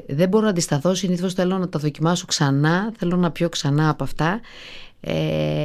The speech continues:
έχει τύχει και φορά που έχω αγοράσει, ε, προϊόν από ράφη, γιατί,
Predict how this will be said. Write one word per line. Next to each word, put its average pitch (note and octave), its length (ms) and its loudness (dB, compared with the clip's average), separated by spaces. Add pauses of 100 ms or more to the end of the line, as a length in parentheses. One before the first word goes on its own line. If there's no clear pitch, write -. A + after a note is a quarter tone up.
έχει F#3+ 320 -2
τύχει F#3 200 0
και E3 160 -2
φορά D#3+ 280 0
που E3 120 -4
έχω E3 240 0
αγοράσει, D3 680 0 (420)
ε, C3+ 680 -2
προϊόν C#3 480 2
από C3 200 -2
ράφη, B2+ 360 0
γιατί, C3+ 880 0